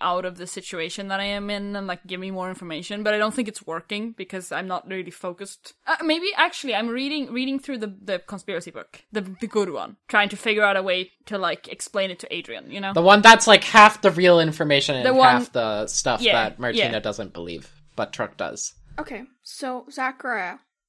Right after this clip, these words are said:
Speaker 3: that's how you find Truck flipping
Speaker 2: Mm-hmm.
Speaker 3: through this thick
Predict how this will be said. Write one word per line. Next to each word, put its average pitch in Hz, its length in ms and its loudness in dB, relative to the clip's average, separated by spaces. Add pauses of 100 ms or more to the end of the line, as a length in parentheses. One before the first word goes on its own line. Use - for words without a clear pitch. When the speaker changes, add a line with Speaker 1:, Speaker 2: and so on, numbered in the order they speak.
Speaker 3:
that's 269 220 -6
how 277 100 -6
you 240 140 -8
find 214 260 -12
Truck 220 300 -16
flipping 151 560 -10
Speaker 2:
Mm-hmm. 247 100 -16
Speaker 3:
through 233 140 -16
this 226 260 -14 (340)
thick - 520 -12